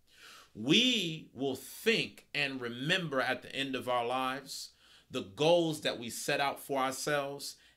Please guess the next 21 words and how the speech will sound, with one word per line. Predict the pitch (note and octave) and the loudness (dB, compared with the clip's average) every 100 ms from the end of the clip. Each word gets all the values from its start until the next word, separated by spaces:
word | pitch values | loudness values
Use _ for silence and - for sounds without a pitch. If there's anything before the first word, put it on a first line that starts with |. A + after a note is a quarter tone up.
| - | -6
and | B2 A2 | -6 -6
how | - C3+ D3+ D3 | -4 0 0 -2
accomplished | G#2+ - - D#3+ D#3 B2+ A#2+ - | -6 -10 -4 -2 -2 -6 -8 -8
we | G2+ C3+ | -6 -4
were | A#2+ C3 D3 G#2+ G#2+ - - | -2 0 0 0 -6 -12 -4
at | B2+ F#2+ | -4 -4
reaching | A2+ A#2 - A2+ | -8 -6 -8 -4
those | G#2+ G#2+ G2+ | -4 -4 -6
goals. | F#2+ G2+ - - - - | -6 -8 -8 -16 -16 -12
And | B2 A2 | -10 0
so | E3 | 2
I | E3 | 2
want | G3+ F#3 | 0 -2
to | |
give | D#3 D#3 | 0 0
you | C#3+ | -2
the | |
seven | B2 - C3+ B2+ | -4 -2 -2 -4
primary | A2+ B2+ A#2 A2 G#2 | -2 -2 -2 -2 -2
areas, | A2 G2 D2 - - - | -2 -4 -6 -12 -14 -12
okay? | F2+ - C3+ E3 | -10 -4 -2 -4